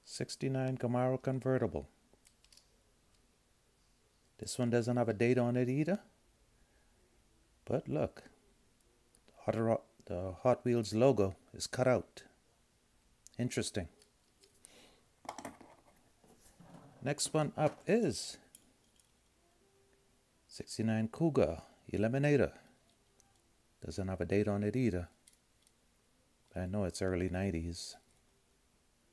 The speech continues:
Really nice finish. Right.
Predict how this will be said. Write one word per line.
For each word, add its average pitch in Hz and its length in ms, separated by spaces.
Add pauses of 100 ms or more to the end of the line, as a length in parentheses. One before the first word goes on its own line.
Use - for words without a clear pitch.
(2500)
Really 92 300
nice 85 480 (180)
finish. - 480 (4000)
Right. - 480